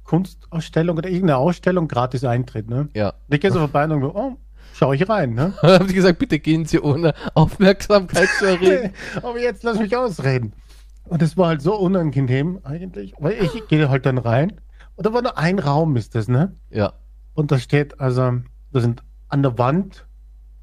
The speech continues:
Speaker 1: ist ein Glas auf so einem Holzbrett zum Beispiel. Also ein, ein, ah, nicht ein Glas, ein, ein Trink-, so ein Trinkglas,
Speaker 2: Mhm.
Speaker 1: Becher,
Speaker 2: Mhm.
Speaker 1: auf mehrere verteilt. Okay.
Speaker 2: Mhm.
Speaker 1: Dann ist da so ein Tisch mit, mit,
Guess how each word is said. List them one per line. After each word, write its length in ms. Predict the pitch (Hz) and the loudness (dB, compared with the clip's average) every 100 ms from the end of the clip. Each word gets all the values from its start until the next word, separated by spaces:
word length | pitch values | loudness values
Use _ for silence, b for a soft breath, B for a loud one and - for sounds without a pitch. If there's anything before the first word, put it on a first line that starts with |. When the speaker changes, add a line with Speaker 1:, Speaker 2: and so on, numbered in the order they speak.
| - - - - - - - | -20 -20 -20 -20 -20 -20 -20
Speaker 1:
ist 120 | - - | -20 -6
ein 240 | 139 131 120 | 0 0 2
Glas 380 | 120 123 139 | 2 2 0
auf 100 | 135 | -4
so 100 | - | -2
einem 160 | 120 107 | 0 2
Holzbrett 520 | 123 123 - - 110 | 0 -2 -6 -8 -8
zum 120 | - 104 | -8 -12
Beispiel. 220 | 113 - | -14 -8
Also 200 | 156 131 | -2 0
ein, 240 | 180 135 147 | 2 0 0
ein, 360 | 139 120 110 120 - | 0 0 0 -6 -6
ah, 120 | 131 | -4
nicht 180 | 120 127 | -4 -2
ein 100 | 107 | 0
Glas, 320 | 113 110 - | 2 0 -2
ein, 200 | 135 117 | -4 -2
ein 220 | 113 104 | -4 -4
Trink-, 320 | - 160 160 151 | 0 0 0 0
so 120 | 143 | 2
ein 140 | 147 | 0
Trinkglas, 800 | - 156 160 - 127 107 - - - - | 0 -2 -2 -2 -2 -2 -4 -14 -20 -14
Speaker 2:
Mhm. 240 | 120 104 147 | -8 -4 -2
Speaker 1:
Becher, 340 | 131 120 104 b b - | 0 0 -2 b b -14
Speaker 2:
Mhm. 300 | 101 117 156 - - - - | -10 -8 -10 -14 -20 -20 -8
Speaker 1:
auf 80 | - | -4
mehrere 400 | 110 127 123 120 | 0 2 2 0
verteilt. 500 | - 120 113 113 98 104 127 | -2 -4 -2 -2 -4 -10 -12
Okay. 480 | 120 90 117 113 98 | -12 -4 0 0 -2
Speaker 2:
Mhm. 60 | - - | -10 -4
Speaker 1:
Dann 160 | 120 127 | 0 0
ist 160 | 120 | 2
da 60 | 123 | 0
so 100 | 120 | 2
ein 180 | 117 - | 0 -2
Tisch 480 | 143 185 - - - | 0 0 -2 -14 -6
mit, 340 | 143 123 - - - - - - - - - | -2 -2 -4 -20 -20 -20 -20 -20 -20 -12 -2
mit, 360 | 120 110 - | 0 0 -4